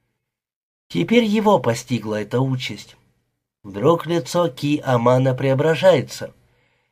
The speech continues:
Теперь это лицо Фавна, но Фавна не из Аркадии и не с Палатина, а из Чечен-Ицы и Маяпана.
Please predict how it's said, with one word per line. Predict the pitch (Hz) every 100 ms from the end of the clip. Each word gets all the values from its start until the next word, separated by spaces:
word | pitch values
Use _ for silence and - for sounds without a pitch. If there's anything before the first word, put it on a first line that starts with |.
| _ -
Теперь | 170 233 247
это | 208 196 190
лицо | 190 - 185
Фавна, | 156 220 208 139 104 95 _ -
но | 110 107
Фавна | - 123 123 123 127
не | 131 139 135
из | 156 147
Аркадии | 180 165 214 196 127 101 95 _ - -
и | 127 120
не | 127
с | -
Палатина, | 135 165 170 196 143 92 - _ _ _ -
а | 123 156
из | 147 160 139 -
Чечен-Ицы | - 151 131 - 117 117 123 123 127 - 139
и | 135 135
Маяпана. | 117 117 135 131 175 165 120 92